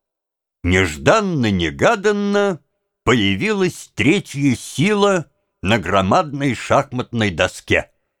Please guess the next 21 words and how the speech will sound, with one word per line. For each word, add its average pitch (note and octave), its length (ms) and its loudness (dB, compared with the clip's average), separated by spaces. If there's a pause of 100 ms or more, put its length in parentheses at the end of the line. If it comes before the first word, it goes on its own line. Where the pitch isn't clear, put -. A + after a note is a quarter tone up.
(840)
Так A3 300 2
плохой F3+ 480 0
и D#3 100 2
неумный B2 640 2
игрок, A#2+ 640 -2
отгородившись G2 1000 -2
пешечным - 720 -4
строем A2+ 560 -2
от - 160 -10
страшного E2+ 680 -2
партнёра, G#2+ 760 -2 (340)
к - 60 -16
слову G#2 340 0
говоря, F#2+ 380 0
пешки B2 460 -2
очень D#2 280 -4
похожи G#2+ 400 -2
на G2 160 2
немцев C3 480 -2
в - 80 -20
тазах, F2 560 -2